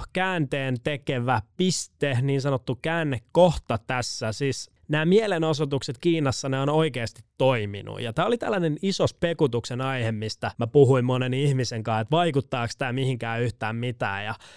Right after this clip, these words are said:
porukka oli silleen, että ei, ei, an-, että niitä annetaan osoittaa mieltä vähän aikaa ja sit poliisi vaan vetää ruuvi kireelle ja sama homma jatkuu, koska tää koronapolitiikka on Xi Jinpingin lempilapsi ja sen ego ei mitenkään kestä sitä, että nyt aletaan antaa kansalaisille jotain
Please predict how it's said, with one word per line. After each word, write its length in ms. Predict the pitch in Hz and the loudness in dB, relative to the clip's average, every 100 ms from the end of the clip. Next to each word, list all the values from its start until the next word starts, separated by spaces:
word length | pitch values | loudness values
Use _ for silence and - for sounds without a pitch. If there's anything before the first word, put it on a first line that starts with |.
| - _ | -20 _
porukka 380 | - 151 131 135 | 4 4 4 0
oli 120 | 131 | -2
silleen, 240 | 123 123 117 | -2 -2 -4
että 120 | 113 | -4
ei, 280 | 143 185 185 | -4 0 0
ei, 180 | 175 156 | 0 -2
an-, 180 | 156 - | -4 -4
että 240 | 156 113 | -4 -4
niitä 340 | 147 139 135 147 | -2 -2 0 0
annetaan 340 | 156 143 139 | 0 0 0
osoittaa 320 | 139 127 139 | 0 -2 -4
mieltä 380 | 131 156 143 131 | -2 -2 -2 -2
vähän 240 | 156 202 190 | 0 2 2
aikaa 420 | 160 151 151 139 | 2 0 -2 -2
ja 60 | |
sit 220 | 127 131 - | -2 -2 0
poliisi 460 | 139 135 120 123 | 2 2 -2 -2
vaan 200 | 120 117 | -2 -2
vetää 560 | 120 117 120 117 117 117 | -4 -4 -2 0 -2 -2
ruuvi 320 | 131 135 123 | 2 2 0
kireelle 580 | 117 135 127 123 113 110 | -4 -4 -4 -2 -2 -2
ja 120 | 110 | -2
sama 320 | 110 135 120 110 | -4 -4 -2 -2
homma 260 | 120 117 | 0 0
jatkuu, 460 | 117 120 - 120 107 | -2 -2 -2 -2 -2
koska 280 | 110 - 139 | -2 -4 -2
tää 220 | 190 180 | 0 2
koronapolitiikka 960 | 180 156 143 117 131 127 120 117 123 | 2 2 0 0 0 0 -2 -4 -2
on 60 | 113 | -2
Xi 200 | 131 117 123 | -2 -4 -4
Jinpingin 480 | 110 120 113 110 | -6 -4 -4 -2
lempilapsi 680 | 113 113 107 107 107 - 117 | -2 -4 -4 -2 -4 -4 -6
ja 80 | 104 | -4
sen 160 | 107 | -4
ego 260 | 107 110 107 | -6 -4 -4
ei 80 | 104 | -4
mitenkään 480 | 107 107 104 101 104 | -6 -6 -6 -6 -6
kestä 280 | 104 - | -6 -8
sitä, 400 | - - 110 107 | -10 -8 -6 -4
että 120 | 101 107 | -4 -6
nyt 120 | 110 | -6
aletaan 380 | 104 107 107 110 | -6 -4 -4 -4
antaa 180 | 110 113 | -4 -2
kansalaisille 560 | 156 131 127 113 110 | 0 0 0 -2 -2
jotain 360 | 107 110 113 104 | -4 -4 -4 -4